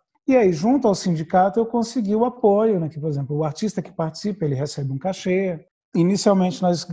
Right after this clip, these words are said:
lançamos com o Marcelo Café, depois a Carol Carneiro fez a segunda edição, aí na terceira, o Sérgio Boré, que é um percussionista também fantástico, um cara que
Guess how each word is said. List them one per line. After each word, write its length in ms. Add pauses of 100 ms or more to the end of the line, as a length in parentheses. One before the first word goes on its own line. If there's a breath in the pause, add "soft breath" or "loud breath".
(200)
lançamos 680
com 220
o 40
Marcelo 400
Café, 520
depois 920
a 100
Carol 320
Carneiro 480 (140)
fez 160
a 40
segunda 320
edição, 600 (360)
aí 180
na 140
terceira, 800
o 120
Sérgio 340
Boré, 420 (240)
que 80
é 40
um 80
percussionista 720
também 260
fantástico, 840
um 60
cara 260
que 380